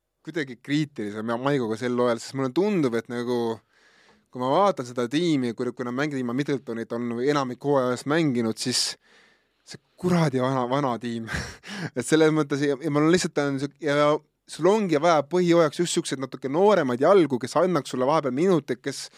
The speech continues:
kes natuke areneks hooaja vältel ja oleks nagu play-off'iks võib-olla või-, valmis panustama.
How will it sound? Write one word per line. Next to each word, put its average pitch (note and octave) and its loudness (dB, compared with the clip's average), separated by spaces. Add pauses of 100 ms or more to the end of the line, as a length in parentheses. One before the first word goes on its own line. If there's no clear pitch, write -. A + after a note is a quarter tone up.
(260)
kes C3+ -6
natuke F3 0
areneks E3 2
hooaja C#3+ 6
vältel C#3+ 2
ja B2+ 4
oleks C3 0
nagu B2+ -8
play-off'iks D#3 2
võib-olla C3+ 0
või-, E3 2
valmis D3+ -2
panustama. C#3 -2